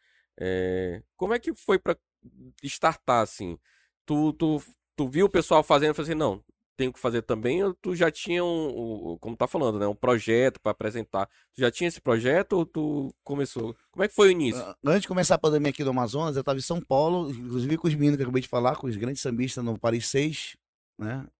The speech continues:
Speaker 2: E depois no Bar da Brahma. E eu ia passar vinte e cinco dias lá, passei cinco dias, porque começou a pandemia, fechei o aeroporto e nós viemos, voltamos. Nesse voltar, eu peguei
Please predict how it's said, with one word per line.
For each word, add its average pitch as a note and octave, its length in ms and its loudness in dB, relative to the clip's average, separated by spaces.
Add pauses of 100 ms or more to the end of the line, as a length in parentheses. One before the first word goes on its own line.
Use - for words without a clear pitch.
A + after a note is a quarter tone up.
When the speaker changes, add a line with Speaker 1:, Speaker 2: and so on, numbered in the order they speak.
Speaker 2:
E G#2+ 80 -10
depois A2+ 300 -2
no B2 120 -2
Bar A#2 180 4
da A#2+ 120 2
Brahma. C#3+ 540 0 (720)
E C3+ 260 -2
eu C#3 100 2
ia D3 100 2
passar C#3+ 380 4
vinte C#3 260 -2
e - 60 -6
cinco D#3 240 -2
dias C#3+ 160 4
lá, C#3 120 4
passei C#3 300 -2
cinco D3+ 340 -4
dias, C3 360 0
porque A#2 320 -2
começou A#2+ 260 -6
a A2+ 60 -8
pandemia, C3+ 340 -2
fechei C3 240 -4
o - 0 -
aeroporto C3+ 320 -4
e C3+ 60 -8
nós C3+ 120 -4
viemos, C3+ 220 -6
voltamos. C#3 600 4 (960)
Nesse D3+ 200 -4
voltar, F#3 600 8
eu F#3 80 4
peguei F3+ 840 0